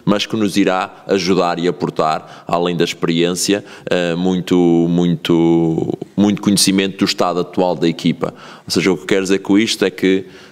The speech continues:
seja, eh, e aí foi isto que eu passei às jogadoras, aconteça o que acontecer amanhã,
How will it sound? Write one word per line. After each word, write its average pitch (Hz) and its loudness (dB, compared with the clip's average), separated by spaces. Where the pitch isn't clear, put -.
seja, 95 -2
eh, 87 -2
e 85 4
aí 87 2
foi - 0
isto 82 -2
que - -4
eu 87 0
passei 85 -2
às 82 -2
jogadoras, 90 0
aconteça 90 -2
o - -4
que - -4
acontecer 87 0
amanhã, 90 -4